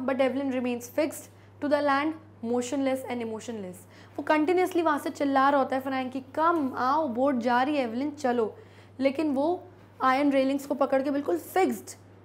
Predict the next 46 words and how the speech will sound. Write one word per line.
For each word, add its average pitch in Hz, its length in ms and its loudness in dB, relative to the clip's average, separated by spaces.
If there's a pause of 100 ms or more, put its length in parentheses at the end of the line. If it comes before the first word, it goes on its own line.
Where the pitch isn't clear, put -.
(100)
बिल्कुल 311 440 2
ज़मीन 262 500 0
से 320 140 -4
चिपक 285 400 -4
के 311 100 0
जैसे 277 240 -2
खड़ी 269 300 -2
हो 277 100 0
गई 233 140 -2
थी, 202 280 -14 (680)
बिल्कुल 349 360 2
मोशनलेस, 285 800 0 (280)
ना 214 100 2
हिल 302 260 2
रही 302 140 4
थी 302 140 -4
ना 311 100 0
डुल 262 220 2
रही 240 180 -2
थी 220 220 -10 (420)
और 294 100 4
बिल्कुल 320 400 0
इमोशनलेस 269 800 0
हो 240 60 2
गई 202 120 -6
थी। 233 120 -6
जब 254 160 -2
फ्रैंक 262 400 -2
ने 294 60 -2
उसकी 285 200 -6
आंखों 262 280 -4
में 277 120 0
देखा 269 300 -2 (1080)
तो 370 120 6 (340)
फ्रैंक 294 360 2 (420)
को 311 260 2 (100)
एवलिन 277 320 2
की 294 100 0
आंखों 269 240 0
में 285 120 2
ना 254 180 2
तो 285 180 -2
उसके 277 200 -4
लिए 277 100 -2
प्यार 240 300 0
दिखा, 262 320 -6